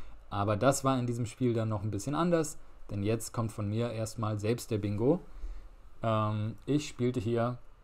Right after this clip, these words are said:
Flickere. Das Interessante daran ist, dass dieses Wort nicht gültig ist. Der gültige Bingo an dieser Stelle ist ganz ähnlich, nämlich Frikele. Wunderschön, dass der Duden das kennt, aber Flickere nicht.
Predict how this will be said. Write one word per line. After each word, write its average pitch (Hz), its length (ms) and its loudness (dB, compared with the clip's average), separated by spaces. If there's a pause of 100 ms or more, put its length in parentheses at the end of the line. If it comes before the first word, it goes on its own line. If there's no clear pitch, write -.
(120)
Flickere. 113 600 2 (1300)
Das 107 160 -6
Interessante 110 480 0
daran 147 320 10
ist, 135 320 0
dass 113 160 2
dieses 123 340 0
Wort 107 240 0
nicht 151 260 2
gültig 113 340 8
ist. - 280 -4 (340)
Der 104 140 0
gültige 135 460 6
Bingo 131 260 6
an 127 140 6
dieser 117 240 2
Stelle 110 320 0
ist - 260 -6
ganz 156 300 4
ähnlich, 110 520 0 (500)
nämlich 107 300 0
Frikele. 123 600 6 (440)
Wunderschön, 156 720 6 (600)
dass 107 180 0
der 120 120 2
Duden 127 260 2
das 147 180 4
kennt, 160 320 4
aber 110 220 4
Flickere 139 480 6
nicht. 127 320 2